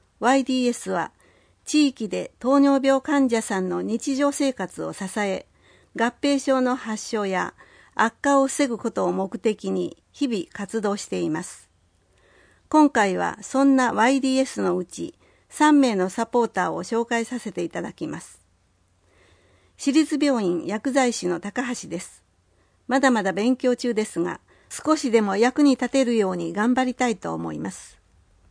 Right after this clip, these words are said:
昨年、日本糖尿病療養指導士を取得した市立病院看護師の岡崎です。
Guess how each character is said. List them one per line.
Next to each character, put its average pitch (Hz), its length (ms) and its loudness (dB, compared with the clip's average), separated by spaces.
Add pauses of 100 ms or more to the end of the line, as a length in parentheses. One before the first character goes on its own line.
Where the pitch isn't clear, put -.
(760)
昨 262 340 4
年、 247 400 4
日 269 160 8
本 294 200 6
糖 269 260 4
尿 262 280 6
病 233 240 4
療 240 220 4
養 262 260 4
指 247 180 0
導 240 140 6
士 208 200 -4
を 175 60 0
取 170 200 -6
得 220 240 -2
し - 140 -8
た - 240 -4 (400)
市 - 100 -4
立 269 320 2
病 233 220 4
院 180 180 -6 (160)
看 277 260 4
護 277 120 2
師 202 160 -4
の 170 120 0
岡 220 160 -2
崎 196 240 -4
で 156 120 -8
す。 - 260 -18